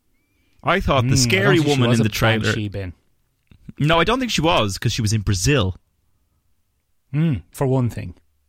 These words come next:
Speaker 1: But I thought, Michael, because one of the core components of the banshee myth is an old woman washing her hair in the river that you shouldn't go near. And I was like, maybe it's a banshee, but also the fact that we had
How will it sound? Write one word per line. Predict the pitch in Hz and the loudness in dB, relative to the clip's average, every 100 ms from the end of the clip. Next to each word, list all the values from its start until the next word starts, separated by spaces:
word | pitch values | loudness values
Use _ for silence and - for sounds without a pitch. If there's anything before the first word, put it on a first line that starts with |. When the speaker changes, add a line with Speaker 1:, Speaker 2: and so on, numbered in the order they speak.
| _ _ _ | _ _ _
Speaker 1:
But | 160 | -2
I | 165 | -2
thought, | - 185 185 156 | 2 2 2 2
Michael, | 127 107 | 0 0
because | 113 147 127 | -4 -2 -2
one | 151 | -2
of | 175 | -2
the | 151 | -2
core | - 139 143 147 135 | 0 2 4 4 2
components | 127 104 131 117 110 | 0 -2 -2 -4 -2
of | 107 | -4
the | 92 | 0
banshee | 101 117 - 110 | 0 -2 -2 -2
myth | 117 113 | 0 0
is | 104 | 0
an | 107 | 0
old | 113 117 | 0 0
woman | 101 110 110 | 0 0 0
washing | 107 113 107 | 0 -2 -2
her | 101 | 0
hair | 95 110 110 | 2 2 0
in | 101 | 0
the | 95 | 0
river | 113 104 90 - - | 0 0 -2 -4 -20
that | - | -8
you | 98 | -4
shouldn't | 101 127 110 92 | 0 -2 -2 0
go | 110 120 | 0 2
near. | 98 90 90 _ - _ - _ | 0 -2 -6 _ -20 _ -20 _
And | 170 | -2
I | 165 | 0
was | |
like, | 170 165 | 0 0
maybe | 190 190 | 0 0
it's | - | -2
a | |
banshee, | 113 107 104 - 165 | -2 0 -2 0 0
but | 113 | 0
also | 151 226 - | 0 -2 0
the | 117 | -2
fact | 101 90 90 | -2 -2 -4
that | - | -4
we | 123 | -2
had | 123 143 | 0 -2